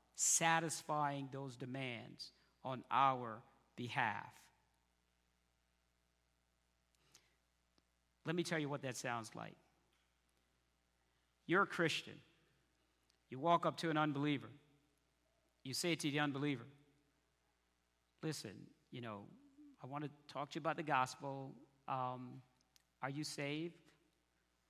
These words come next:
"Well, yes, I'm saved. I don't believe all that, but I believe I'm a Christian. Yeah, yeah." "So do you love the Lord your God with all your heart, soul, and mind?" And the unbeliever says, "Of course I do not."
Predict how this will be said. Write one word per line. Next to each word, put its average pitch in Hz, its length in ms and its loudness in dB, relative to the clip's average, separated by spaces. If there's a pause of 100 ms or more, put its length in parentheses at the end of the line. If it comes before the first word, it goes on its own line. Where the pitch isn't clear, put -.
(140)
"Well, 220 160 4
yes, 143 340 2
I'm 143 140 0
saved. 113 440 -6 (1700)
I 127 120 2
don't 127 200 -6
believe 165 360 -2
all 120 200 -2
that, 123 340 0
but 123 200 -6 (140)
I 127 140 2
believe 131 340 -4
I'm 104 140 -4
a - 40 -18
Christian. - 440 -14
Yeah, 127 220 -10
yeah." - 80 -18 (1000)
"So 156 200 0
do 139 140 -2
you 156 120 2
love 233 260 2
the 208 80 -2
Lord 165 320 -4
your 156 60 -2
God 160 280 6
with 147 80 0
all 151 100 2
your 160 140 2
heart, 135 380 -2
soul, 156 260 -4
and 131 120 -6
mind?" 170 360 -6 (1400)
And 143 120 -4
the 143 120 0
unbeliever 156 440 -2
says, 156 340 -2
"Of 190 120 -6
course 269 260 2
I 156 80 6
do 135 180 -4
not." 123 300 2